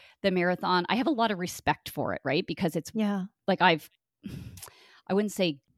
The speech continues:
Speaker 1: come to my, the limit of my potential or anything like that, but I've been able to perform as one might expect in those shorter events. And I just can't, haven't yet in the marathon. Yeah. So it's, it's stuff like that. Watching my language. Can't? No, no, no,
Speaker 2: Yes.
Speaker 1: no, no, no, no.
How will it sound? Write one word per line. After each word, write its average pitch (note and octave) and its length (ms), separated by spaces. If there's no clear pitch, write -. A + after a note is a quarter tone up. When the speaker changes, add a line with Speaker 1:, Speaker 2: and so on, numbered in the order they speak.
Speaker 1:
come E3+ 280
to F#3+ 100
my, D3+ 340
the F#3 120
limit F3+ 440
of C#3+ 100
my D3+ 160
potential F#3 580
or G3+ 100
anything G3 320
like F#3+ 180
that, F#3+ 200
but F#3 120
I've F3 100
been E3+ 220
able G3 380
to F#3+ 140
perform D#3+ 800
as E3+ 300
one D#3+ 260
might D3+ 240
expect - 680
in D#3+ 340
those D3+ 160
shorter C#3 400
events. C#3 360
And E3 100
I - 140
just C#3+ 220
can't, - 240
haven't D3 560
yet - 480
in E3+ 140
the A2+ 80
marathon. B2 460
Yeah. E3+ 160
So - 280
it's, C4 220
it's D#4+ 160
stuff - 220
like E4+ 160
that. D4 200
Watching F3 400
my G#3+ 120
language. G#3 560
Can't? D4+ 400
No, C4+ 320
no, C4 100
no, - 0
Speaker 2:
Yes. - 20
Speaker 1:
no, B3+ 120
no, A#3+ 160
no, G3+ 120
no. E3+ 260